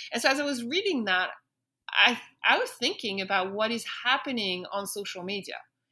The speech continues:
And it's exactly that. We are living the two minutes hate every day. Every time we're opening our app, we can't,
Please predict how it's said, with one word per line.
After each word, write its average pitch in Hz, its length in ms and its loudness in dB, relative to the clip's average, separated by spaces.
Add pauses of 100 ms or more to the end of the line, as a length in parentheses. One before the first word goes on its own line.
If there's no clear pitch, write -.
(260)
And 247 140 8
it's 262 200 0
exactly 214 640 0
that. 185 300 -4
We 220 100 -6
are 214 120 -2
living 254 480 -4
the 233 100 -4
two 233 280 -4
minutes 208 480 -6
hate 190 420 -4 (540)
every 214 340 6
day. 180 360 0 (120)
Every 220 280 2
time 226 260 -8
we're 190 160 -6
opening 190 540 -6
our 190 180 -4
app, 285 260 2
we 220 100 -8
can't, 240 460 -6